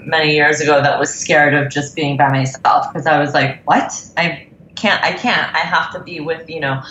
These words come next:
I have to, like, make plans and go to dinner or, like, be talking to someone or be working." Like, I couldn't just have this sort of, like, dull downtime. And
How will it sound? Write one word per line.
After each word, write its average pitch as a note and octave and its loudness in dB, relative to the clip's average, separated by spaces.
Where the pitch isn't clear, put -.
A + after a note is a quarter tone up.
I C#3 2
have E3+ 2
to, F3+ 4
like, D#3+ 2
make D3+ -4
plans G3 2
and C#3+ -2
go C#3 4
to D3+ 0
dinner F3 4
or, C#3+ 4
like, C3+ -4
be E3 -10
talking G3+ 2
to F#3 -4
someone D#3+ -2
or C#3+ 4
be C3+ -2
working." F#3 2
Like, D3+ 0
I - 0
couldn't F#3+ -2
just - -4
have D3 2
this - -8
sort D#3+ -6
of, C#3+ -6
like, C3+ 0
dull C#3+ 6
downtime. B2+ -2
And E3 2